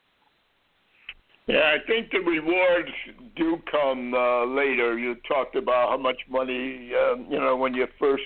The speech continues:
started, uh, amazing. But, I mean, the, uh, the rewards are still coming, and that's the great thing when you coach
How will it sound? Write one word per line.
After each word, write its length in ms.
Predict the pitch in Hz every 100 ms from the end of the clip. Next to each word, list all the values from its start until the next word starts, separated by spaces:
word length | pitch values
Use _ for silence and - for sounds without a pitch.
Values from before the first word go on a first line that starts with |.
| -
started, 680 | - 131 127 120 120 113 - - - - -
uh, 240 | 120 123 123
amazing. 580 | 127 139 135 123 123 113
But, 220 | 127 131
I 120 | 127
mean, 400 | 131 135 131 127
the, 360 | 127 131 127 135
uh, 220 | 131 127 - _ _ -
the 100 | -
rewards 600 | 147 143 160 180 180 175 147
are 120 | 147 139 -
still 240 | - 165 160 -
coming, 520 | 170 139 127 131 127
and 180 | 127 127
that's 300 | 139 147 - -
the 100 | 147
great 380 | 123 135 135 -
thing 220 | 120 120
when 180 | 120 123
you 240 | 127 120 -
coach 240 | - 139